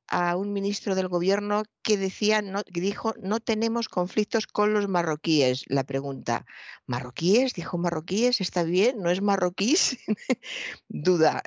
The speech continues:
O sea, después de todo lo que estamos viviendo, bueno, a mí me viene muy bien, claro. La, lo que le chocó a algunas personas de mi entorno es que dijera, eh, "marroquíes".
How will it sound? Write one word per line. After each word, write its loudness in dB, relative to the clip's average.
O -8
sea, 0
después -4
de 2
todo -2
lo 0
que -4
estamos -2
viviendo, 2
bueno, -2
a -2
mí -4
me 2
viene 2
muy -2
bien, 2
claro. 0
La, 0
lo 0
que 0
le 4
chocó 0
a 4
algunas -4
personas 0
de 2
mi -2
entorno -2
es -4
que -2
dijera, 0
eh, 4
"marroquíes". -2